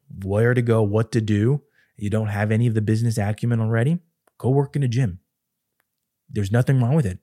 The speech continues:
Like I said before, there's no negatives of going down that route. Work in a gym,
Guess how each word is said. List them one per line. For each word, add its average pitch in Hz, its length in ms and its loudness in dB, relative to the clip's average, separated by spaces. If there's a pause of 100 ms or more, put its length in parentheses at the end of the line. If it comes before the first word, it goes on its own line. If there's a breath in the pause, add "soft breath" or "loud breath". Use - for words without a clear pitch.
(380)
Like 107 100 -6
I 101 60 -2
said 120 180 -2
before, 127 400 -2 (460 soft breath)
there's 107 160 -6
no 131 140 4
negatives 143 760 2
of 107 140 -16
going 127 220 0
down 120 200 2
that 117 140 0
route. 107 440 -4 (680 soft breath)
Work 110 400 2
in 143 100 4
a 151 60 6
gym, 135 420 2